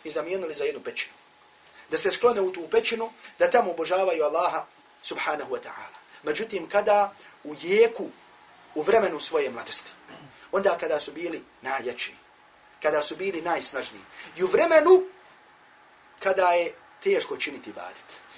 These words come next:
Znači, to je srž. To je zbog čega je vrijeme, zbog čega je ibadet u mla-, mladosti posebno vrijedan, draga braćo. Zato što je tada ibadet najteži.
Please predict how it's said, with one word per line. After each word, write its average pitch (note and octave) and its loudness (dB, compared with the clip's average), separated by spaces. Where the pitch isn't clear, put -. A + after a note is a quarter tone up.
Znači, - -12
to A#3+ 6
je F#3+ 6
srž. - 2
To D#4+ 6
je B3 8
zbog F#3+ 2
čega C4 4
je F#3+ 8
vrijeme, G3 0
zbog - 2
čega A#3+ 6
je F#3+ 8
ibadet F#3+ 4
u D#3 -6
mla-, G3 0
mladosti F#3+ 2
posebno D#3 -4
vrijedan, D3 -4
draga D3 0
braćo. - -6
Zato A3+ 4
što F3 -4
je D#3+ -2
tada G3+ 0
ibadet D3+ 0
najteži. D3+ -8